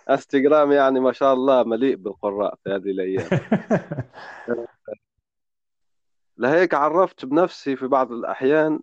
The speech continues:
Speaker 1: آه، قارئ نهم قبل عصر النسكافيه أو الإنستغرام، لأنه بس فعلًا أنا النستاف-، النسكافيه يعني عرفت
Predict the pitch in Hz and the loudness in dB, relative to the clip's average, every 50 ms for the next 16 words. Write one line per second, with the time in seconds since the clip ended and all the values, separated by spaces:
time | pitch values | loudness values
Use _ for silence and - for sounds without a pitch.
0 | _ 113 117 117 113 113 113 110 - - 147 156 143 131 110 127 143 151 147 143 | _ -4 -2 -2 0 0 0 -2 -2 0 0 0 2 0 0 0 0 0 0 -2
1 | 139 131 - - 135 127 123 127 131 135 131 - 123 123 120 123 131 127 - _ | -4 -2 -2 -4 -4 0 0 0 0 0 -2 -4 -6 -4 -2 -2 -4 -4 -4 _
2 | 127 123 - - - 127 120 - 104 110 107 107 104 110 107 101 - - 98 95 | -6 -6 -6 -4 -4 -4 -2 -2 -2 -2 -2 -2 -2 -4 -6 -8 -8 -8 -8 -8
3 | 87 85 85 87 95 104 110 120 123 131 131 123 127 127 - - 165 175 147 107 | -8 -10 -12 -12 -10 -8 -4 -2 0 0 0 0 -4 -12 -6 0 2 2 2 0
4 | 85 - - - 101 113 120 131 131 131 135 139 - _ - 139 135 - _ _ | -2 -8 -14 -12 -6 -2 0 0 2 2 0 -2 -4 _ -4 -4 -4 -4 _ _
5 | - 123 131 139 147 151 135 - - - 139 - - 156 151 151 156 156 143 143 | -16 -14 -10 -6 -4 -4 -4 -6 -6 -8 -8 -4 0 2 4 6 6 4 4 2
6 | 147 143 143 131 - - 113 131 151 160 - - _ | 2 0 -2 -2 -2 -2 0 2 2 0 0 -2 _